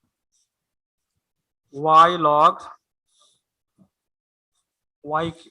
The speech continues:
to the power four by x to the power four z। এই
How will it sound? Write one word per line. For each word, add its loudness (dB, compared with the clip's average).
to -12
the -8
power 4
four 0
by 4
x -4
to 2
the 2
power 6
four 2
z। -4
এই 2